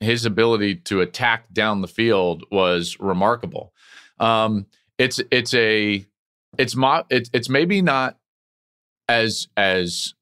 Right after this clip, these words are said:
prominent as a Will Levis, just as far as pure arm strength, but it's way smarter. Um,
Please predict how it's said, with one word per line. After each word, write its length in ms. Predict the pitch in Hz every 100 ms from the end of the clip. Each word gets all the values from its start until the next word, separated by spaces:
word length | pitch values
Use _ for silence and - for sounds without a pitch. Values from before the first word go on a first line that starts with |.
| _ _ _ _ _ _
prominent 720 | - - 123 131 117 98 90 104
as 160 | 104
a 40 | 104
Will 300 | 95 107 95
Levis, 320 | 95 82 80
just 200 | 107 98
as 120 | 98
far 240 | - 107 90
as 80 |
pure 360 | - - 131 120
arm 200 | 110 104
strength, 480 | 117 - 131 151 - _ _ _ -
but 160 | 110 117
it's 180 | 110
way 400 | 87 85 101 135
smarter. 800 | 127 - 120 107 110 101 67 - _ _ _ _ _ -
Um, 380 | 92 92 90 87